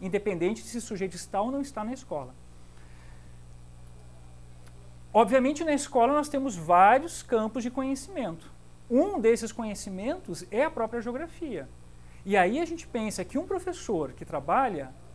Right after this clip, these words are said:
a própria, eh, o conhecimento da geografia, que não se articula e não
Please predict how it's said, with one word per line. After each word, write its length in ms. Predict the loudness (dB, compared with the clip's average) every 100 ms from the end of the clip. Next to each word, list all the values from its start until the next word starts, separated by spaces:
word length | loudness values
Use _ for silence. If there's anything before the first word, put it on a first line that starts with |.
| -16 -14
a 80 |
própria, 340 | -6 -6 -6 -8
eh, 340 | -10 -12 -12 -12
o 60 |
conhecimento 540 | -6 -6 -4 -8 -10 -8
da 60 |
geografia, 500 | -10 -8 -10 -10 -10
que 140 | -8 -4
não 400 | 2 4 4 0
se 120 | -4
articula 540 | -6 -8 -8 -4 -2
e 40 | -2
não 280 | -2 -2